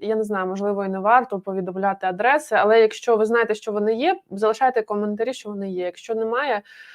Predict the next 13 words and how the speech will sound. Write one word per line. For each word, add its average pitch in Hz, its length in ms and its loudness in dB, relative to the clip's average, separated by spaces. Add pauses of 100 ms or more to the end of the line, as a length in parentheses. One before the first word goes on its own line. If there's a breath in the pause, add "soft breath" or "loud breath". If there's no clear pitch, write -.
(320 loud breath)
е, 202 260 4
пишіть, 220 380 -4
що - 340 -2
немає, 262 920 2
і, 220 500 2
е, 196 500 2 (220)
подивимося, 220 500 4
ми 214 100 4
будемо 214 280 4
обов'язково 202 500 2
читати 202 320 0
всі 190 220 -6
коментарі 190 680 -4